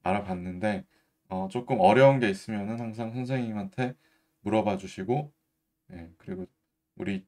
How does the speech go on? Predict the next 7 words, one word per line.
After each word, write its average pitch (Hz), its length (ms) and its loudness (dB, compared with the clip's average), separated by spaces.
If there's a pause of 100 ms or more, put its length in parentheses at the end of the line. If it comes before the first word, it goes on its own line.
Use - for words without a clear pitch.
(100)
학생들이 139 460 -2
만든 101 340 2
게임과 107 600 -2 (140)
코드를 123 480 -4 (520)
재밌게, 98 540 0
그리고 95 220 -2
멋있게 147 520 -6